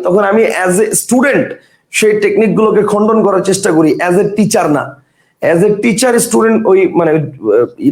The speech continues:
টেকনিকগুলোকে খণ্ডন করার চেষ্টা করলে কখনো স্টুডেন্টের প্রবলেম ধরতে পারা যায় না। এই জন্য as a স্টুডেন্টের দৃষ্টিকোণ থেকে আমি কোনো একটা টেকনিক বানালে সেটা খণ্ডন করার চেষ্টা করি।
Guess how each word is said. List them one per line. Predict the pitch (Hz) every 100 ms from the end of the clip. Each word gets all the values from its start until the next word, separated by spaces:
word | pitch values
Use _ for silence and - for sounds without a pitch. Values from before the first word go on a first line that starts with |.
| 147
টেকনিকগুলোকে | 190 220 196 220 214
খণ্ডন | - 196 226
করার | 220 214
চেষ্টা | 214 - 220
করলে | 214 196
কখনো | 190 190 196
স্টুডেন্টের | - 233 240 247 240
প্রবলেম | 226 202 190 208
ধরতে | 156 165 196
পারা | 196 170
যায় | 156 143
না। | 135 - - - -
এই | 143
জন্য | 151 226 208 156 175
as |
a | 226
স্টুডেন্টের | - - 247 262 269 214
দৃষ্টিকোণ | 220 - 233 233 185
থেকে | 208 170 180 - - -
আমি | 147 208
কোনো | 214 202
একটা | 214 214 214
টেকনিক | 220 202 214
বানালে | 196 214 226
সেটা | 208 190
খণ্ডন | - 175 208 190
করার | 175 165
চেষ্টা | 175 -
করি। | 151 135